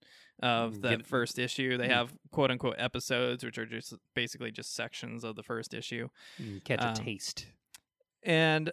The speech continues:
Speaker 1: if you need that taste, you know, fine. But again, these comics, <laughs> you know, they're thirty pages.
Speaker 2: Yeah.
Speaker 1: Ju-, just, if you wanna read it, just re-, buy the first issue. It's probably, I don't know, I can't remember what I paid for it,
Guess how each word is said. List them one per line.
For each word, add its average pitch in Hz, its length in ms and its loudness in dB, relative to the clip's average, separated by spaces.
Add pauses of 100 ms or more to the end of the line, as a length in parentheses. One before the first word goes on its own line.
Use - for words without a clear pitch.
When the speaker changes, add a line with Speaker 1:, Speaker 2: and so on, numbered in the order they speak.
Speaker 1:
if 160 260 2
you 165 80 4
need 156 200 2
that 151 180 4
taste, 147 560 0
you 123 120 -2
know, 120 240 -2
fine. 127 460 0
But 127 200 0 (120)
again, 131 380 2
these 156 160 -6
comics, 190 480 2 (200)
<laughs> - 220 4
you 147 140 0
know, 120 100 0
they're 131 100 2
thirty 139 320 2
pages. 113 520 -4 (360)
Speaker 2:
Yeah. 156 200 6
Speaker 1:
Ju-, 170 80 4 (240)
just, - 180 -4 (380)
if 139 160 2
you 175 100 4
wanna 175 220 8
read 151 160 6
it, 117 100 2
just 120 180 -8
re-, 113 80 -8 (200)
buy 139 200 8
the 135 100 0
first 131 260 0
issue. 117 360 -2
It's 120 120 -8
probably, 117 420 0 (100)
I 113 120 -6
don't 107 100 -10
know, 110 220 -12 (120)
I 123 120 -2
can't 110 180 -2
remember 117 320 -4
what 113 140 -2
I 110 40 -6
paid 110 240 -6
for 110 220 -6
it, - 120 -8